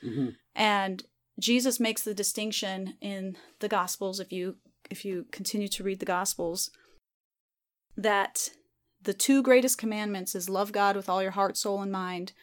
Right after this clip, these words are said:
Speaker 2: and strength, and love your neighbor as yourself. And he was unwilling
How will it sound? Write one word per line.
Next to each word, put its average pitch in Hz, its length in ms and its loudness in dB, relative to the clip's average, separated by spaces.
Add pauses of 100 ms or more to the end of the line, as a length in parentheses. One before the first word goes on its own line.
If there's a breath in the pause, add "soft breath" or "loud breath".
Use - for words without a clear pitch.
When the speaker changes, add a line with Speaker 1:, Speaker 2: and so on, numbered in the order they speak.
(260 soft breath)
Speaker 2:
and 190 140 -4
strength, 175 480 -4 (480 soft breath)
and 196 140 -2
love 190 180 0
your 185 100 -2
neighbor 185 280 -4
as 165 160 -4
yourself. 170 500 -4 (320 soft breath)
And 196 100 -4
he 226 140 6
was 214 260 4
unwilling 226 840 6